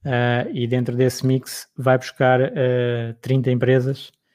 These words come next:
e todos os anos faz o, o acerto. Tem lá umas regras, uns mínimos, não inclui todos os setores. Pronto, é um livro interessante para esta área. Claro que depois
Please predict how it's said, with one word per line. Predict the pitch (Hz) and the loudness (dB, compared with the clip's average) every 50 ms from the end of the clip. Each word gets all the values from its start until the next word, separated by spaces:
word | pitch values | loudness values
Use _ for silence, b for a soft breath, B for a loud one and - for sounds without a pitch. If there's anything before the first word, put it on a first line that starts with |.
| _ _ _ _ _ _ _ - | _ _ _ _ _ _ _ -12
e | 123 | -10
todos | 117 - 127 120 117 | 0 2 2 2 2
os | 117 117 | 2 2
anos | 123 123 120 120 | 2 0 0 0
faz | - - 117 117 110 110 | -2 0 0 0 0 0
o, | 113 110 110 107 107 110 139 302 285 | -2 -2 0 -2 -2 -4 -6 -8 -4
o | 196 113 113 | -2 -2 0
acerto. | 113 - - 123 120 123 120 120 - - | -2 0 0 2 2 2 0 -2 -8 -14
Tem | _ - 233 | _ -6 -2
lá | 214 147 | 0 0
umas | 120 110 110 - | 0 0 0 -2
regras, | - - 131 127 131 131 123 120 113 107 | 0 2 2 4 4 4 4 2 2 0
uns | 117 113 107 - | -2 -4 -2 -2
mínimos, | 117 123 131 139 139 135 131 127 120 117 | 0 2 2 4 4 2 2 0 -2 -2
não | 120 117 110 110 113 | -4 -2 -2 -2 -2
inclui | 113 - 127 123 | 0 2 2 2
todos | 117 - 117 110 - | 4 2 0 0 0
os | - | -4
setores. | - - 110 - - - 123 131 135 127 123 - - b b b b b b b b b b _ _ _ | -4 -4 -4 -4 -2 0 2 2 2 2 0 -6 -14 b b b b b b b b b b _ _ _
Pronto, | - 135 117 - | 0 0 2 4
é | 143 147 | 6 8
um | 165 | 8
livro | 165 170 156 156 165 | 8 8 8 6 6
interessante | 156 - - - 165 151 143 - | 4 4 4 4 4 4 4 4
para | 156 143 | 4 4
esta | 143 147 - 151 | 4 4 4 4
área. | 143 151 160 160 160 165 | 6 6 6 4 2 0
Claro | 165 - - 143 135 131 - | -4 -4 0 0 0 0 -2
que | - 151 151 160 - - - _ _ _ _ _ _ _ _ _ - | -2 0 0 0 -2 -4 -12 _ _ _ _ _ _ _ _ _ -20
depois | - - - 127 131 143 147 - - - | -10 -4 -2 0 0 0 -2 -6 -12 -20